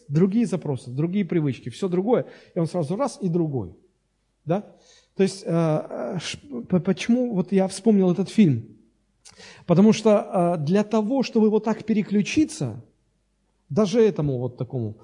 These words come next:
очень шустрому парню требовалось какое-то время, да? И вот нам, приходя к Богу, чтобы переключиться на небесную реальность, нам тоже нужно время подготовки, время,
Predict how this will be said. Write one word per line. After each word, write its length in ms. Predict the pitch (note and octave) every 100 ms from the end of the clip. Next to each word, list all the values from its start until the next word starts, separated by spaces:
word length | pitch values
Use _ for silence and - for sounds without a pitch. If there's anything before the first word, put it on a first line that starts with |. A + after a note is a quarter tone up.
| - - _ _
очень 320 | - D3 D#3
шустрому 440 | C#3+ F3 - D#3 C#3+
парню 300 | G#3 F#3+ C3+
требовалось 480 | D#3+ E3+ D#3+ D#3 D3
какое-то 360 | D3+ D3+ D3+
время, 460 | C#3 D#3 A2+ E2+ - _ _ _ -
да? 160 | G3 - - -
И 100 | F3+
вот 200 | F3+ G3
нам, 280 | G#3+ A#3 E3
приходя 380 | D#3 D3+ F3+ E3+
к 80 | E3+
Богу, 220 | F#3 D#3+
чтобы 240 | - D#3+
переключиться 600 | D3+ F3+ F#3+ F#3 G#3 -
на 100 | E3
небесную 560 | E3 E3+ F3 D#3+ - C#3
реальность, 520 | D#3 A#3 E3+ A2 - _ _ _ _
нам 120 | C#3+
тоже 240 | F3 E3 E3+
нужно 300 | E3+ D3 D3+
время 440 | C#3 E3 D#3 C3
подготовки, 800 | A#2 D3 D3+ E3+ E3+ C#3 - A#2
время, 400 | G#2+ D3+ D#3+